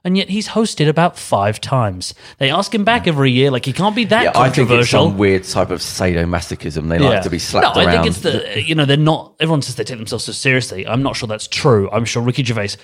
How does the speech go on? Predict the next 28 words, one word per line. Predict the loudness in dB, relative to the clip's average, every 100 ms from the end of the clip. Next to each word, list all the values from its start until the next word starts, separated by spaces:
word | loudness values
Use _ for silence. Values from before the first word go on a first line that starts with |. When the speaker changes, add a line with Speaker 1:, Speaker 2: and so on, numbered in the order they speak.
| _
Speaker 1:
also | -6 -4
says | -4 -4
something, | -4 -4 -4 -4
let's | -6
be | -4 -4
honest, | -4 -6 -10
like, | -10 -12 -18 -20 -6
you | -2
know, |
he | -2
called | -4 -4
them | -2 -2
all, | -2
like, | -6 -10 -20 _ _ _ _
I |
think, | -12 -10
like, | -10 -2
pedophiles | -2 0 -2 -4
once | -8 -8 -4
because | -2 0
Speaker 2:
Yeah. | -2
Speaker 1:
of |
some | -4 -2 -2 -2
controversy | -2 -2 -4 -4 -4
that |
was | -2
Speaker 2:
Yeah. | -2
Speaker 1:
happening. | -4 -6 -10